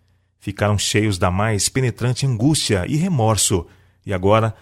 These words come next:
sentiram que o castigo do pecado era a morte. Anjos foram imediatamente comissionados para guardarem o caminho da árvore da vida. Era estudado o plano de Satanás que Adão e Eva desobedecessem a Deus,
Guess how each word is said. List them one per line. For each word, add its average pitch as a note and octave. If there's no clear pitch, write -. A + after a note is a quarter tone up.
sentiram A2
que -
o A2
castigo A2
do A2+
pecado A2
era G2+
a A#2
morte. E2
Anjos C#3
foram C3
imediatamente C#3+
comissionados B2+
para B2
guardarem A#2
o A#2
caminho A2
da A#2+
árvore A2+
da C3
vida. F2
Era G2
estudado A2+
o B2+
plano A#2
de G#2
Satanás A#2
que -
Adão F3
e C#3+
Eva B2+
desobedecessem D3+
a F#3+
Deus, A#2+